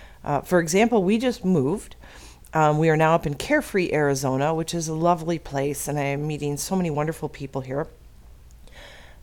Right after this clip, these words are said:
But we moved to a ranch 'cause we used to have two levels. Now our ranch actually has a basement, but luckily I don't go down there that often. And the thing that I never even thought about is the fact that I finally got a rhythm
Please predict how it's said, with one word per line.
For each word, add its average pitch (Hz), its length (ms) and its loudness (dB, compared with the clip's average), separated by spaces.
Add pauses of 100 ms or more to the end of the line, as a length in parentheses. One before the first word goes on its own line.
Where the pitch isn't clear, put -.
(100)
But 180 100 4
we 185 120 6
moved 220 280 4
to 277 160 2
a 285 60 2
ranch 160 460 0
'cause 156 160 -6
we 160 60 -4
used 170 160 -4
to 196 60 -2
have 190 180 0
two 190 180 -2
levels. 139 560 0
Now 165 260 4
our 180 120 6
ranch 175 320 2
actually 165 240 -2
has 147 80 2
a 131 60 0
basement, 139 520 0 (800)
but 160 140 8
luckily 165 360 6
I 151 60 6
don't 143 140 2
go 156 100 4
down 147 160 6
there 135 140 2
that 135 160 4
often. 185 420 2 (640)
And 165 460 4 (880)
the 180 240 4
thing 208 260 6
that 185 560 6
I 175 120 6
never 165 280 6
even 160 240 6
thought 170 320 8
about 143 420 4
is 156 180 0
the 160 100 -4
fact 151 340 0
that 143 100 2
I 143 140 2
finally 214 520 4
got 185 180 4
a 151 60 2
rhythm 160 640 2